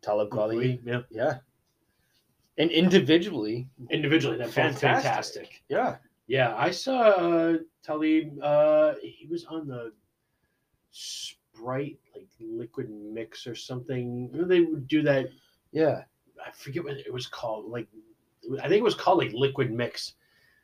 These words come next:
Speaker 2: So I actually saw Robert Randolph on that tour as well. <clears throat> It was a bunch of, like, hip hop, black artists.
Speaker 1: Yeah.
Speaker 2: Great, great tour.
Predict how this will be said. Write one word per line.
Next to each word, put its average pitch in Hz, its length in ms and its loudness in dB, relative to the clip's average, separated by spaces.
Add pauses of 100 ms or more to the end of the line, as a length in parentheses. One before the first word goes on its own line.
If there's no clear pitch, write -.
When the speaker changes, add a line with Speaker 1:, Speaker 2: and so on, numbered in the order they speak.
(140)
Speaker 2:
So - 120 -2
I 175 40 4
actually - 200 -6
saw 139 120 -2
Robert 113 400 0
Randolph 104 680 -8 (200)
on 113 140 -6
that 101 240 -14
tour 95 320 -16
as 90 140 -18
well. 101 360 -10 (360)
<clears throat> - 320 -12
It 151 440 8
was 113 180 -8
a 110 40 -6
bunch 110 180 -6
of, 113 60 -6
like, 101 140 -8
hip 107 220 -14
hop, 104 300 -6 (220)
black 104 260 -4
artists. 95 560 -6
Speaker 1:
Yeah. 131 180 0 (260)
Speaker 2:
Great, 95 460 -10
great 90 300 -16
tour. - 300 -18